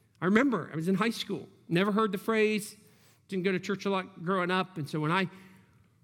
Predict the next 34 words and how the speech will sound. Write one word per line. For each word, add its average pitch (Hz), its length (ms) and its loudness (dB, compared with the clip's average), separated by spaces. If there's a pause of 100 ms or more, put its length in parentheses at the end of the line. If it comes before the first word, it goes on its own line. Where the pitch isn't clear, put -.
(540)
heard 233 260 0
the 208 80 4
word 202 240 2
repentance, 208 560 0
it 180 60 -2
was 175 120 -6
taught 220 300 -6 (320)
this 185 420 2
way 175 220 4
to - 160 -8
me, 139 160 -6
that 139 200 -4 (640)
repentance 233 520 2
is 190 280 2 (280)
you 151 160 -2
go 208 240 4
this 233 320 2
direction, 180 480 0
you, 180 180 0
you've 185 200 4
been 269 240 6
going 233 400 2
this 226 260 2
direction, 175 520 0
and 170 200 2
you 175 100 0
stop, - 840 -2 (260)
you 170 120 0
turn 240 340 0
around, 196 420 4
and 170 160 2
you 151 60 0
go 180 200 4
the 165 220 2